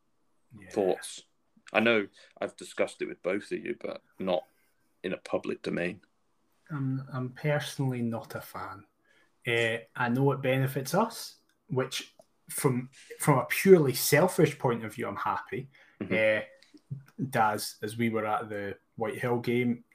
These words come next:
Speaker 1: Naismith looks to be a really good coach. The players look to be in a good system. So it's good for us. But, and listen, I don't know if I'm biased because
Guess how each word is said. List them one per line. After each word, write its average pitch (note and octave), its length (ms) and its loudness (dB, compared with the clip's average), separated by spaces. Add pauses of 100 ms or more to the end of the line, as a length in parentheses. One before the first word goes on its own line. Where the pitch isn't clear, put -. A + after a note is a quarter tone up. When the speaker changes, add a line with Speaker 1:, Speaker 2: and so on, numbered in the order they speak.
(160)
Speaker 1:
Naismith B2 540 -2
looks A2+ 140 -4
to - 80 -10
be A2+ 80 -2
a G#2+ 60 -2
really A2+ 200 -2
good A2 200 -6
coach. - 460 12 (200)
The - 80 -8
players A#2+ 320 0
look A#2 160 -4
to A#2+ 80 -10
be A2+ 120 -4
in A2 60 -6
a G#2+ 60 -8
good G#2+ 140 -8
system. C3 460 -2 (180)
So - 140 -6
it's - 100 -6
good - 180 8
for - 240 -2
us. - 460 10
But, D#3+ 260 4 (460)
and D#3+ 140 12
listen, E3 220 8
I D#3+ 120 8
don't G3 160 8
know G3 60 4
if D#3 100 4
I'm E3 100 8
biased C3+ 380 8
because B2+ 400 0